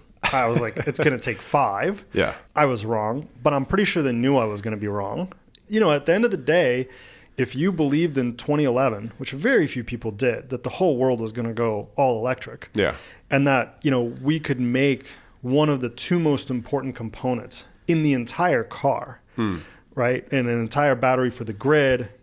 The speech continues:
Speaker 1: and by the way, it could be used in your phone and other places.
Speaker 2: Yeah.
Speaker 1: You know, if we could successfully crack the code on something that hasn't changed at that time in twenty years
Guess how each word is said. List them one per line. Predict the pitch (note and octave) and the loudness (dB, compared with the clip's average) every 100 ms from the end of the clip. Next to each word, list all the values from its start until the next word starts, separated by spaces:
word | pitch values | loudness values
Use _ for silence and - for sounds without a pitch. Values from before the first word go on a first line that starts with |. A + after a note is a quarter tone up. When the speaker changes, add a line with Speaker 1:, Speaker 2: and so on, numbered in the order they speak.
| _ | _
Speaker 1:
and | D3+ D3+ B2+ | 2 4 2
by | B2+ | 2
the | B2+ | 4
way, | B2 | 2
it | B2 | 2
could | A#2+ | -2
be | A#2 | 0
used | A#2+ A#2 | 0 0
in | A2+ | -2
your | G#2+ | -2
phone | - B2 A#2 | 0 0 0
and | A#2 | -2
other | G#2+ | -4
places. | G2+ E3+ E3 A#2+ G#2+ | -2 0 0 0 0
Speaker 2:
Yeah. | F#2 - - - - - | -2 -4 -14 -20 -6 0
Speaker 1:
You | |
know, | C#3 B2+ | 2 2
if | A#2 E3+ | 0 -2
we | F#3+ | 0
could | E3+ B2+ - - - C#3+ | 0 -2 -10 -16 -6 -4
successfully | - - E3+ - - C#3 B2+ A#2 - | -2 2 2 0 -2 0 0 0 -4
crack | - D3 - | -2 0 0
the | B2 | -8
code | - C3+ D#3+ | -2 2 2
on | B2+ A#2 | 2 -2
something | B2+ A#2 A#2+ | -4 -4 -4
that | A2+ G2+ | -4 -4
hasn't | - D3 C3+ A#2 | -2 0 -2 -4
changed | - C3+ B2+ | -2 0 0
at | A2 - | -2 0
that | C#3 | -2
time | - B2 | -2 -6
in | G#2 | -6
twenty | G2+ D3 D3 | -6 0 0
years | B2+ G#2 A2 B2 | 0 -2 -6 -10